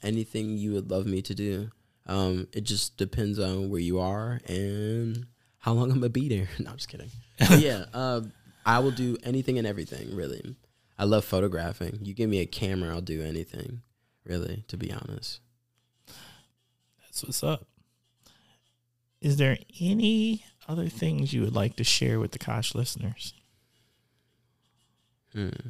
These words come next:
Speaker 1: I would say, I mean, if we could go first with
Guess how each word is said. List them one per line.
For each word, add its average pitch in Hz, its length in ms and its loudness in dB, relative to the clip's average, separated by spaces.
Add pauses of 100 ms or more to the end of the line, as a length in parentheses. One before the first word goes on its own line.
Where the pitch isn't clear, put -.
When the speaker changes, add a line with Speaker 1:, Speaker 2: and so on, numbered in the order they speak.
(1080)
Speaker 1:
I 131 60 2
would 143 120 4
say, 117 540 2 (200)
I 110 40 -16
mean, 107 180 0
if 101 140 -4
we 107 100 -2
could 98 160 -8
go 98 600 -4 (1400)
first 104 340 -2
with 98 140 -4